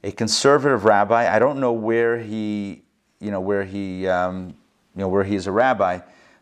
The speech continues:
but a conservative rabbi who spoke in, uh, a few years ago on Kol Nidre about, about the Rebbe, about the Lubavitcher Rebbe. He said that in America, there were three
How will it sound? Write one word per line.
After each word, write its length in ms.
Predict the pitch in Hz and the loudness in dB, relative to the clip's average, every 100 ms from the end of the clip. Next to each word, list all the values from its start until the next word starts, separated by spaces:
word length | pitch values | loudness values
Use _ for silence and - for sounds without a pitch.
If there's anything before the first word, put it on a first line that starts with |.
| - | -2
but 180 | 101 - - | -2 0 0
a 200 | 104 98 | 0 0
conservative 500 | 104 - 135 123 101 | -4 -2 0 0 0
rabbi 320 | 107 104 107 | 0 0 -2
who 140 | 98 | -4
spoke 420 | - 117 113 113 | -6 -2 -2 -2
in, 380 | 107 101 101 87 | -6 -4 -6 -6
uh, 100 | 71 | -8
a 60 | 71 | -8
few 220 | - 113 | -10 -6
years 280 | 117 147 110 | -2 -4 -2
ago 220 | 104 98 | 0 0
on 160 | 95 104 | 0 -4
Kol 160 | 107 | -6
Nidre 480 | 135 131 110 101 101 _ _ _ - _ - | -6 -2 -2 -2 -6 _ _ _ -20 _ -8
about, 720 | 95 110 113 113 - - _ - | 2 4 6 4 2 -10 _ 2
about 280 | 110 113 | 4 4
the 80 | 117 | 4
Rebbe, 220 | 123 127 | 4 4
about 200 | 113 98 | 2 0
the 100 | 104 | 2
Lubavitcher 340 | 104 104 98 104 | 0 0 -2 0
Rebbe. 280 | 95 95 - _ _ _ - | 0 -2 -18 _ _ _ -16
He 80 | - | -2
said 200 | 160 147 | 0 2
that 100 | 127 | 2
in 100 | 123 | 2
America, 680 | 120 156 165 160 101 92 - _ _ _ _ _ _ | 2 2 2 2 0 0 -8 _ _ _ _ _ _
there 80 | - | -8
were 80 | 98 | -8
three 680 | - - 131 165 165 160 | -8 -4 -2 0 -2 -6